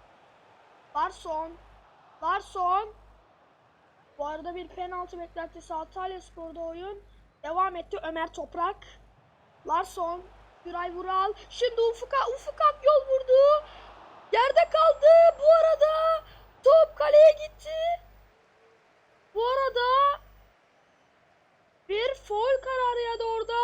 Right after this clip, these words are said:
offside kararı çıktı. Serdar Aziz orada topu kendi ağlarına gönderdi ama gol kararı gelmedi. Altay Bayındır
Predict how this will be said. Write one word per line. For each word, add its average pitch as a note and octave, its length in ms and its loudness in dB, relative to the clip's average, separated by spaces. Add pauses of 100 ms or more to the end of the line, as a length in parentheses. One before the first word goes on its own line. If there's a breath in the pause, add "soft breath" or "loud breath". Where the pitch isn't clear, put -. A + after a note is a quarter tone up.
(140)
offside B4 540 -8
kararı A4 400 -8
çıktı. - 360 -14 (2750)
Serdar G4 380 -4
Aziz A4+ 320 -8
orada G#4+ 300 -4
topu A4+ 300 -6
kendi G4 360 -8
ağlarına A#4 420 0
gönderdi G4 540 -6
ama A4 360 -2 (840 soft breath)
gol G#4 280 -4
kararı G#4+ 800 -6
gelmedi. G4+ 640 -8 (2250)
Altay F#4+ 500 -4
Bayındır A4+ 720 -8